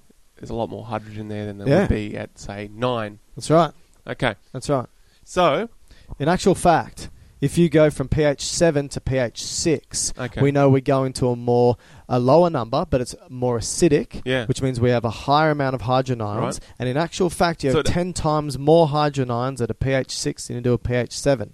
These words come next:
Speaker 1: Right, so if you had a P H seven,
Speaker 2: Mm-hmm.
Speaker 1: uh, and you jump to six,
Speaker 2: Yep.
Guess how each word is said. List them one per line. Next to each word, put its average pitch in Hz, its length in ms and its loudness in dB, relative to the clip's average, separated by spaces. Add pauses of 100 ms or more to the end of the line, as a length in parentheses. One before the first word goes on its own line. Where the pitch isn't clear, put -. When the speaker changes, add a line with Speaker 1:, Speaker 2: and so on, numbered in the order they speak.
(120)
Speaker 1:
Right, 123 280 0
so 120 300 -6
if 135 160 -10
you 180 60 0
had 170 100 2
a - 40 -2
P 151 180 0
H 123 160 -8
seven, 120 520 -8 (300)
Speaker 2:
Mm-hmm. 123 160 -12 (300)
Speaker 1:
uh, 117 240 -4
and 127 120 -10
you 131 140 -6
jump 120 300 -4
to 117 100 -14
six, - 560 -8
Speaker 2:
Yep. 135 200 0